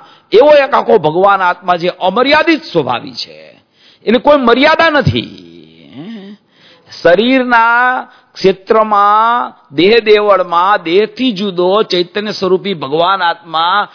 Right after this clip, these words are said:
આટલામાં જ વિદ્યમાન હોવા છતાં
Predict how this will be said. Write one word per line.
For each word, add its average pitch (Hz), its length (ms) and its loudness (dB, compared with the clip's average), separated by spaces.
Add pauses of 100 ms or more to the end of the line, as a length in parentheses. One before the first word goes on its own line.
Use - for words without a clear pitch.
(240)
આટલામાં 214 760 0
જ 277 60 -10
વિદ્યમાન 247 600 2
હોવા 208 360 2
છતાં 160 1200 -2